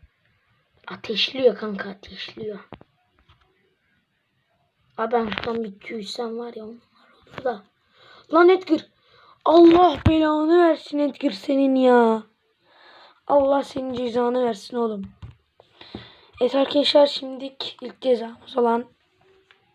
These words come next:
günlük fırsatların hepsini alıyoruz. Ya bunlar bir işe yaramıyor ama neyse ya, altınım da çokmuş. Zaten şunu alamıyoruz. Dynamite aldık.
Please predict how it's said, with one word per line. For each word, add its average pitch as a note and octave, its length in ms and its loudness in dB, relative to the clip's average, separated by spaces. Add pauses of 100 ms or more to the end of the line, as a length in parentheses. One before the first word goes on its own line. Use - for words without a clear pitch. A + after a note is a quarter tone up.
(1000)
günlük C4+ 260 2
fırsatların B3+ 460 -6
hepsini B3 280 -6
alıyoruz. A3 280 -10 (380)
Ya C4 100 -4
bunlar D#4 280 2
bir D#4 80 2
işe D4+ 200 0
yaramıyor C4 440 -2 (220)
ama D4 200 -2
neyse D4 420 -2
ya, A#3 140 -4
altınım B3 460 -4
da A#3+ 100 -2
çokmuş. A#3+ 640 -4 (460)
Zaten B3 560 -2 (200)
şunu - 280 -12
alamıyoruz. A#3+ 880 -10 (1600)
Dynamite A#3+ 760 0
aldık. B3 720 2